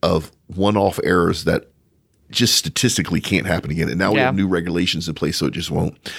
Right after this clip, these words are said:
Speaker 1: But some of the stuff that was pushed back upon was the federal government at that time wanted twenty-four by seven live video monitoring of the wellhead. Now, that sounds pretty easy,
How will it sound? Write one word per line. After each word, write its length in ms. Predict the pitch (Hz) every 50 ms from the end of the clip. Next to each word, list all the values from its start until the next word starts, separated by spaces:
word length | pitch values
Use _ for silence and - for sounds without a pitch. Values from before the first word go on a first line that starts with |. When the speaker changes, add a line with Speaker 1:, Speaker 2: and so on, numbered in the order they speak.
| - - - - - -
Speaker 1:
But 160 | 135 131 -
some 240 | - - - 139 160
of 60 | 160
the 60 | 151
stuff 380 | - - - - 123 113 - - - _ _
that 140 | - 95 87
was 140 | 87 82 -
pushed 320 | - - - 107 - -
back 260 | - 98 110 127 135 -
upon 440 | 98 82 95 87 87 82 80 85 - _ _ _ _ _ _
was 480 | - 85 82 82 85 87 87 85 - - - - - - - - _
the 80 | - 82
federal 260 | - 117 104 95 95 92
government 280 | 98 98 95 95 90
at 40 | - 107
that 100 | 127 143
time 300 | - 95 87 90 87 90
wanted 240 | 90 95 92 87 -
twenty-four 460 | - - - 104 110 107 - - 113
by 120 | 107 104 98
seven 440 | - - - 98 95 92 95 90
live 560 | 87 90 92 90 90 98 104 107 104 95 - 85 - _ _ -
video 360 | 90 82 120 135 139 113 95
monitoring 640 | 90 85 87 87 92 92 - - 90 95 95 92 - - -
of 280 | 87 95 90 85 - - - - - - - _ _ _
the 80 | - 71
wellhead. 600 | 87 110 131 147 127 104 90 87 78 87 95 98 - _ - - - - - - - - _ -
Now, 80 | 90 104
that 140 | 135 -
sounds 340 | - - - 165 190 170 156
pretty 200 | - - 107 -
easy, 460 | - - - 135 110 - - - 98